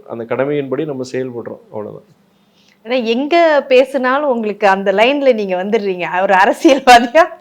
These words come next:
Speaker 2: கொஞ்சம் கொஞ்சமா சந்திரமுகியா மாறிட்டு வரீங்க.
Speaker 1: அது நீங்க, அது in fact, அதை நான் வெ-, வெளிப்படையா நான் சொல்லிடுறேன் நானு. ஒரு அரசியலை பொறுத்த வரைக்கும் ஒரு இலக்கை அடையிறதுக்காண்டி பல சமரசங்களை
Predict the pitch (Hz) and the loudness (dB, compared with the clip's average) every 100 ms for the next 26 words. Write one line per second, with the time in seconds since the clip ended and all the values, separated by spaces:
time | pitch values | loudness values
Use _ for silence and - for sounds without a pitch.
0 | - - 403 - 254 233 269 277 277 269 | -18 -14 -14 0 0 4 2 4 4 4
1 | 277 294 302 233 285 277 254 254 254 277 | 0 2 2 4 4 4 2 4 4 6
2 | 262 262 285 254 - 262 349 392 403 - | 4 4 2 0 6 6 6 0 0 -12
3 | _ _ _ _ _ 277 302 - 143 151 | _ _ _ _ _ -14 -10 -8 -8 -6
4 | 175 190 180 165 160 160 160 160 160 _ | -6 -6 -6 -4 -2 -4 -8 -14 -20 _
5 | - 127 139 143 143 147 139 143 143 143 | -8 -2 -2 -2 0 4 4 4 2 2
6 | 139 139 139 156 170 160 147 143 143 131 | 2 0 0 -2 -2 -4 -4 -6 -6 -6
7 | 123 113 117 165 _ _ _ _ _ _ | -6 -10 -12 -18 _ _ _ _ _ _
8 | _ - 120 127 160 - 190 185 175 165 | _ -6 0 2 0 0 0 2 0 -2
9 | 147 156 139 160 156 131 127 139 160 175 | -6 -6 -6 -8 -8 -6 -4 -2 -2 -2
10 | 143 127 143 143 131 131 120 117 120 - | -4 -2 -2 -4 -6 -8 -10 -10 -14 -18
11 | _ _ _ _ _ _ _ - 131 156 | _ _ _ _ _ _ _ 0 4 4
12 | 160 143 - 135 147 147 139 127 131 147 | 4 2 -4 -4 -4 -6 -8 -6 -6 -6